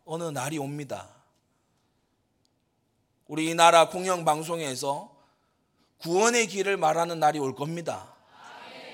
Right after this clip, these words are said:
모든 전 국민에게 예수 그리스도가 누구이신가를 말할 날이 올 겁니다. 하나님 말씀이 무엇인가를 말할 날이 올 겁니다. 여러분, 그 날을 향해 우리 전진하고 있는 거예요. 얼마나 신납니까?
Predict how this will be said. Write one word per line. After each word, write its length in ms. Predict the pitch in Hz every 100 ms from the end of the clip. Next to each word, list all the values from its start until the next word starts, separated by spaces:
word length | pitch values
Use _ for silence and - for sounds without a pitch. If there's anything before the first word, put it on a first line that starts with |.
| - - -
모든 760 | - 147 214 254 277 277 277 254
전 220 | 226 214
국민에게 840 | 233 254 262 247 226 208 240 214
예수 380 | 147 180 202 269
그리스도가 460 | 294 311 - 330 320
누구이신가를 680 | 277 254 247 254 233 226
말할 300 | 214 185 208
날이 180 | 208 190
올 160 | 180 147
겁니다. 560 | 135 135 131 110 113 - - - - - - -
하나님 400 | - 247 277 269
말씀이 480 | 240 277 - 349 349
무엇인가를 580 | 311 269 302 277 269
말할 320 | 247 226 240 240
날이 200 | 220 233
올 140 | 170
겁니다. 680 | 185 190 247 196 151 131 - - - - - - - -
여러분, 240 | 147 170
그 100 | 156
날을 320 | 180 180 180 170
향해 160 | 160
우리 200 | 143 135
전진하고 520 | 127 135 143 160 160
있는 220 | 139 117 113
거예요. 500 | 123 131 127 113 123 - - - - - - -
얼마나 420 | 104 101 120 156 160
신납니까? 880 | - 131 120 120 127 - - -